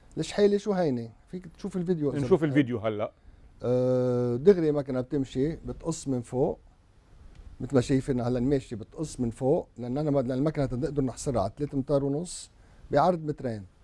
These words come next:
Speaker 1: بس نخلص القص من فوق، بنرجع بنجلس لها إيديها وبتقص جالس، بتضلنا محافظين على الكيباج تبع الزيتونة، وبتكون خلصنا شحالة.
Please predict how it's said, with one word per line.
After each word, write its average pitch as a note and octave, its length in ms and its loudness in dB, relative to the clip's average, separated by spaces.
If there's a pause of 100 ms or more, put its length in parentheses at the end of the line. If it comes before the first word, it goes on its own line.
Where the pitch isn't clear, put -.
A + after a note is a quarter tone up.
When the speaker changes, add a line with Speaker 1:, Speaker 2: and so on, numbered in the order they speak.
(260)
Speaker 1:
بس G3+ 180 6
نخلص G3 520 2
القص C#3+ 500 -2
من B2 120 0
فوق، C#3 360 2
بنرجع D#3 240 0
بنجلس D3 500 2
لها C3 80 2
إيديها B2+ 440 2 (580)
وبتقص F#3 440 0
جالس، B2+ 460 4
بتضلنا E3+ 540 0
محافظين D#3+ 480 -2
على C#3 160 0
الكيباج D#3+ 680 2 (600)
تبع D3 320 8
الزيتونة، A2+ 1200 2 (680)
وبتكون F#3 400 2
خلصنا F3 640 0
شحالة. D3+ 480 -2